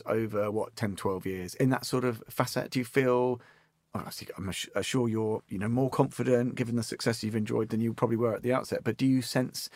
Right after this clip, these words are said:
I don't know, there's a difference, even marginal, in the credibility story, in the ease with which you can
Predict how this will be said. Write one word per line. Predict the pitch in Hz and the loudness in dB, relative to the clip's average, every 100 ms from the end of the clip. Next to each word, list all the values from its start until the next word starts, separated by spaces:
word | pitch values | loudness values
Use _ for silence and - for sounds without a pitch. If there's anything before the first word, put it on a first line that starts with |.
| - - - | -20 -20 -4
I | 123 | -2
don't | 127 | 2
know, | 135 113 - - - - | 2 2 -2 -14 -20 -4
there's | 131 117 | -2 -2
a | - 143 | -2 0
difference, | 127 131 131 135 - - | 0 2 0 -2 -8 0
even | 151 143 143 | 2 4 4
marginal, | 143 139 131 143 | 4 4 2 0
in | 139 135 131 131 131 _ - | 2 0 0 -2 -6 _ -10
the | - | -4
credibility | - 131 - 131 - | 2 2 4 0 0
story, | 127 - 131 123 123 123 120 120 | -6 0 2 4 4 2 0 0
in | 123 123 | 0 0
the | - | 2
ease | 151 143 127 | 2 2 0
with | 127 | -2
which | - - | -2 -2
you | 123 120 | 0 0
can | 117 120 113 110 | 0 -2 0 -2